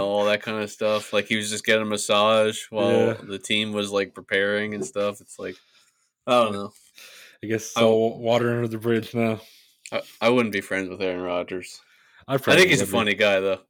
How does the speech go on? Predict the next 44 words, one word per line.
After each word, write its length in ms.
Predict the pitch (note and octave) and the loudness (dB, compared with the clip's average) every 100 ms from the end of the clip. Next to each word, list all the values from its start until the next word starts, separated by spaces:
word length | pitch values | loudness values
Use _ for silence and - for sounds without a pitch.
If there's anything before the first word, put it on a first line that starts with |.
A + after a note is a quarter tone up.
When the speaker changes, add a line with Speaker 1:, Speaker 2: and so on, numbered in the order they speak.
| D3 _ | -20 _
Speaker 2:
I, 120 | A#2+ A2+ | -8 -4
I'd 120 | B2+ | 0
be 60 | |
Speaker 1:
Uh, 100 | C3+ - | 0 0
Speaker 2:
fine 80 | G#2+ | 0
Speaker 1:
I 80 | C3+ | 2
think 160 | C#3 | 2
Speaker 2:
with 100 | C3 A#2 | 2 -2
Speaker 1:
he's, 60 | - _ _ - - - | -8 _ _ -20 -20 -6
I 100 | C3 | -2
think 120 | E3 | -2
he's 120 | E3+ | -4
pretty 260 | D#3 C3 A2 | -6 -6 -6
funny, 380 | G#2 G#2+ G#2 G2 | -8 -10 -10 -10
though. 180 | G2 G2+ | -10 -8
Speaker 2:
Yeah. 220 | G#2+ G2+ - | -6 -8 -8
Speaker 1:
I 60 | B2 | -2
bet 300 | D3+ D#3+ C3+ | 0 0 -2
you 80 | |
he's 240 | C3 A2+ A2 | -2 -2 -2
hilarious 540 | A2 G#2 A2 A2 G#2+ | 0 4 6 4 2
Speaker 2:
I'd, 40 | A2 | -2
Speaker 1:
when 100 | G#2+ | 0
he's 100 | C3 | 0
Speaker 2:
I'd 40 | |
Speaker 1:
on 140 | - | 2
Speaker 2:
definitely, 320 | G#2 B2+ C3 B2+ | 6 6 4 -4
Speaker 1:
that. 100 | B2 | -2
Speaker 2:
I'd 100 | A#2+ | 0
definitely 280 | A#2+ A#2 A#2+ | 0 0 -2
do 120 | A2 | -4
shrooms 340 | G2+ A2 G#2 G2 | -2 -2 -2 -4
with 140 | G2 | -8
him 100 | G2 | -6
or 60 | F#2 | -6
something. 400 | G#2 F#2 F#2+ F#2+ | -6 -8 -12 -14
Speaker 1:
<laughs> 40 | - - - D#4 - | -16 -12 -6 -6 0
Yeah, 140 | F4 B3+ | 2 4
I 60 | D#3+ | 6
was 80 | D3+ | 4
just 120 | D3+ | 4
gonna 140 | D3 B2+ | 2 2
say 200 | C3 C3 | 2 2
that. 140 | A#2+ | 2